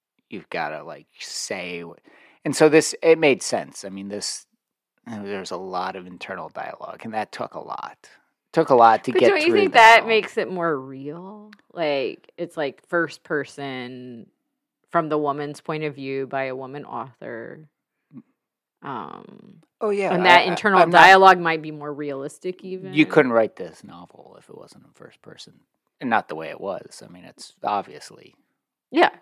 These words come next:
Speaker 2: it would be a
Speaker 1: that's a big,
Speaker 2: different
Speaker 1: yeah, big part of what it is. Um,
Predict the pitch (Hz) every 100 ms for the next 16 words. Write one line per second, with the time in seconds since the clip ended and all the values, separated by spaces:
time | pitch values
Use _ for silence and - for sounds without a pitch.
0 | _ 180 165 156 143 147 151 151 135 -
1 | _ _ _ - _ _ _ _ 98 90
2 | - - - _ 85 87 85 87 87 -
3 | _ _ _ _ _ _ _ _ _ -
4 | 113 101 95 85 82